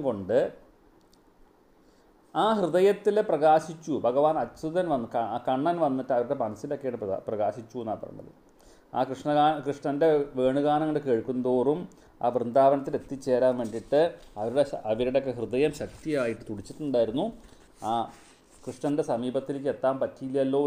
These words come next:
എന്ന് വേദനിച്ചും കൊണ്ട് ആ സ്ത്രീകളൊക്കെ അവിടെ ഇരുന്നു. അവർ അത് ആ ദുഃഖം കാരണം ആ, ആ ഭഗവാൻ അവരുടെ ദുഃഖം കണ്ടിട്ട് ആ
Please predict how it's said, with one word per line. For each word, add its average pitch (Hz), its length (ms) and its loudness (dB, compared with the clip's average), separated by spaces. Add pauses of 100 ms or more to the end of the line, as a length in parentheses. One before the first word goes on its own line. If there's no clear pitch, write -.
(120)
എന്ന് 123 260 -2
വേദനിച്ചും 131 520 -2
കൊണ്ട് 123 220 0 (440)
ആ - 20 2 (120)
സ്ത്രീകളൊക്കെ 131 640 0 (1200)
അവിടെ 127 220 0
ഇരുന്നു. 113 240 -4 (380)
അവർ 117 140 2 (220)
അത് 117 120 -2 (200)
ആ - 20 6 (680)
ദുഃഖം 143 460 -4
കാരണം 123 320 2 (100)
ആ, 131 40 2 (220)
ആ - 20 4 (160)
ഭഗവാൻ 139 400 4
അവരുടെ 135 320 0
ദുഃഖം 160 280 -8
കണ്ടിട്ട് 120 380 0 (360)
ആ - 40 -8